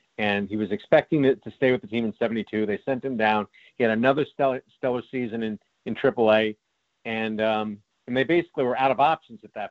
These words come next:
point. So they really, they had to take Richie Zisk. Parker wasn't aware of that at the time. But, um, you know, they spent a lot of time with him in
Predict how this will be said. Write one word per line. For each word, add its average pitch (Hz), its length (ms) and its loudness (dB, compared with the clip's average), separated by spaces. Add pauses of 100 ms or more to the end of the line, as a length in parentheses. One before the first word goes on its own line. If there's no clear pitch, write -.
point. 101 280 -12 (360)
So 110 60 -14
they 120 100 -2
really, 156 320 2 (240)
they 151 100 0
had 156 220 2
to 156 60 -8
take - 280 -8
Richie 104 340 -16
Zisk. 98 120 -12 (160)
Parker 143 240 -2
wasn't 123 200 -6
aware 131 220 -4
of 131 80 -4
that 90 160 -8
at 87 80 -20
the 101 80 -20
time. 90 340 -16 (400)
But, - 220 4 (120)
um, 107 340 -2 (580)
you 123 80 0
know, 120 60 2
they 139 100 4
spent 139 240 0
a - 20 2
lot 139 240 4
of 147 120 -8
time 143 180 -6
with 135 160 -12
him 135 100 -10
in 120 120 -12